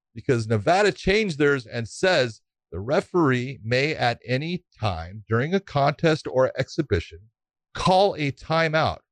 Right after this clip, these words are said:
consult with the officials of the commission, or to view replay footage. And that was changed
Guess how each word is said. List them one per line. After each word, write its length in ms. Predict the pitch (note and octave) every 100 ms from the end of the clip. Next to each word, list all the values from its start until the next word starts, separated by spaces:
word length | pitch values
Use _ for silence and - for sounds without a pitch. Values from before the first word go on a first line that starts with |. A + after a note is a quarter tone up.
| _
consult 600 | - C3+ - F#3+ G#3+ -
with 300 | E3 D#3+ E3+ _ _ _ _
the 120 | A#2 B2
officials 500 | - D3+ - F#3+ G3
of 120 | G3
the 80 | G#3+
commission, 640 | - G#3 B2 - A2 C3 - _ _ _ _ _ _ _ _ -
or 500 | G#3+ G3+ A2+ A#2 C3 _ _
to 120 | - B2
view 580 | G#2+ F3+ G3+ A#2 C#3 D3+ _ _ _ _ F#2
replay 520 | A2 B2+ - F2 G#2
footage. 640 | - G3+ C#3+ C#2 - - _ _ _ _ _ _
And 180 | A2+ A2
that 180 | B2 D3
was 220 | F#3+ G3+
changed 640 | - - F#3 C3+ D3 D#3